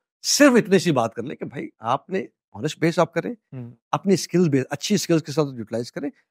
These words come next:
Speaker 1: बाकी कॉम्पिटिशन देखिए, मैं आ कहूँगा किसी को, कोई आके मुझे कहेगा, तो ऐसा नहीं हो सकता। सिर्फ और सिर्फ आप फ्रॉड एलिमेंट्स को,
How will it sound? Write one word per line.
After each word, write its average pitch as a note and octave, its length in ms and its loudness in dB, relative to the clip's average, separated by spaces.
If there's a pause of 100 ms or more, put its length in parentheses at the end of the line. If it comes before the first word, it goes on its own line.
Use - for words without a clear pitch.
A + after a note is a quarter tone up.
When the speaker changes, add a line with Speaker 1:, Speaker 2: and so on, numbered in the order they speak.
(160)
Speaker 1:
बाकी G#3+ 200 4
कॉम्पिटिशन A3 340 4
देखिए, G3+ 200 4
मैं F3 160 4
आ F#3 140 8
कहूँगा F3 360 0
किसी D#3+ 180 -2
को, E3 160 2 (520)
कोई E3+ 140 2
आके D#3+ 220 4
मुझे D#3 220 2
कहेगा, D#3 280 4
तो D#3 140 -10
ऐसा D3 180 -4
नहीं C#3 140 -2
हो G2+ 80 -8
सकता। - 320 -20 (440)
सिर्फ A#3+ 260 0
और G#3 100 6
सिर्फ A3+ 220 2 (180)
आप E3+ 240 0
फ्रॉड F#3+ 440 4
एलिमेंट्स F3 400 2
को, A#3+ 220 -8